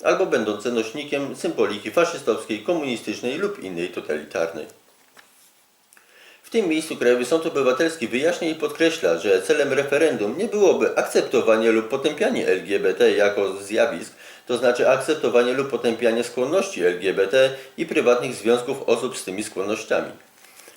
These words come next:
Krajowy Sąd Obywatelski podkreśla, że rozpatrując kwestię referendum w sprawie L G B T i wydając wyrok w tej sprawie w ogóle nie zajmował się zagadnieniem naturalności lub nienaturalności zjawisk L G B T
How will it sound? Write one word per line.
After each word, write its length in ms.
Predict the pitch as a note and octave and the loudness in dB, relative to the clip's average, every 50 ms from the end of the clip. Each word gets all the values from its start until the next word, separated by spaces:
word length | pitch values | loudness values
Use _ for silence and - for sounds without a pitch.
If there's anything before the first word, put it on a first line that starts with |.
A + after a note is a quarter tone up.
| _ - | _ 0
Krajowy 280 | B2 A#2+ A#2 A2 A2+ A2+ | 4 4 4 4 2 -2
Sąd 220 | - B2 A2+ - | -4 -4 -2 -2
Obywatelski 640 | A#2+ A2 A2+ A2 G2+ G#2+ G#2+ A#2 A#2 A2+ - - A2+ | -2 0 0 0 0 2 4 2 2 2 0 -6 -8
podkreśla, 640 | - G#2 G2+ - - E3 D#3+ - - - C#2 C2+ - - - - - - _ | -6 -8 -6 -2 -2 -2 0 -2 -2 -4 -6 -6 -6 -10 -16 -20 -20 -20 _
że 160 | F#2+ F#2+ G#2+ G2+ | -4 0 2 2
rozpatrując 680 | A2+ A2+ - - A2+ - B2 B2 A#2+ B2 A#2+ A#2+ - | 2 2 2 0 -2 0 2 4 4 4 4 2 -2
kwestię 380 | - - C#3+ C#3+ - - E3+ C#3 B2 | -2 -2 -2 -2 0 -2 -2 0 0
referendum 540 | B2+ - - A#2 A#2 B2 B2+ C3+ D3 D#3+ | 0 2 4 4 4 4 2 0 -4 -6
w 40 | D#3 | -8
sprawie 380 | - - - A2+ G#2 A2 A2+ - | -10 -2 0 2 2 2 2 0
L 120 | F#2 F#2+ G2 | -2 -2 -2
G 120 | A2 G2+ | -2 0
B 120 | G2+ G2+ | 0 0
T 160 | G2+ B2+ C3+ B2+ | 0 0 0 0
i 60 | G#2+ | -2
wydając 460 | F#2+ G2 G2 G#2 G#2 G#2 G#2 G2+ - | -2 0 2 2 2 2 0 -4 -2
wyrok 300 | G#2 A2 B2 C#3+ D3 C#3+ | 0 0 2 2 0 -2
w 40 | - | -6
tej 140 | D3+ C#3 C#3 | -8 -8 -10
sprawie 400 | - - A#2 A#2+ B2 C3 C3 - - - | -2 2 2 4 4 4 0 -2 -2 -6
w 140 | A2 G#2 - | -10 0 2
ogóle 380 | D#3 F#3 - A2 F2 E2+ E2+ F2 | 2 2 2 2 0 0 0 0
nie 140 | F#2 F#2+ F#2+ | -2 -2 -2
zajmował 400 | G#2+ G#2 G#2 G2+ G#2 A#2 B2 A#2+ | -2 2 2 2 4 4 4 2
się 180 | - A#2+ A#2 | 0 -2 -2
zagadnieniem 540 | A#2+ A#2 A2+ A#2 A2+ A#2 A#2+ A#2+ A#2 A2+ F#2+ | 0 2 2 2 2 2 0 -2 -2 -2 2
naturalności 880 | G2+ A#2 C#3 D#3 C#3+ C#3+ C#3 C3 C3 C3 C3+ C3+ C3+ - C#3+ C#3+ C#3 - | 2 2 2 2 2 4 4 4 4 2 0 -2 -4 -8 -8 -10 -10 -8
lub 300 | - G#2+ A#2+ B2 B2 - - - - - - _ | -4 -2 0 0 -2 -4 -12 -20 -20 -20 -20 _
nienaturalności 880 | A#2 C3+ F3 G3 E3+ B2+ G#2 F2+ G2 F#2+ F#2 F2+ F#2 F#2+ G2 - - G#2+ | -6 -2 0 2 2 2 2 0 2 2 2 4 4 2 -2 -2 -6 -8
zjawisk 440 | F2+ F2+ F2+ E2+ F#2 G#2 - - - | -2 0 0 0 0 -2 -6 -2 -2
L 120 | F#2+ F2+ | -2 -2
G 140 | F2 G2+ F#2+ | -2 -2 -2
B 100 | G2+ G2+ | -2 0
T 240 | - B2 B2+ C3 | 2 2 2 2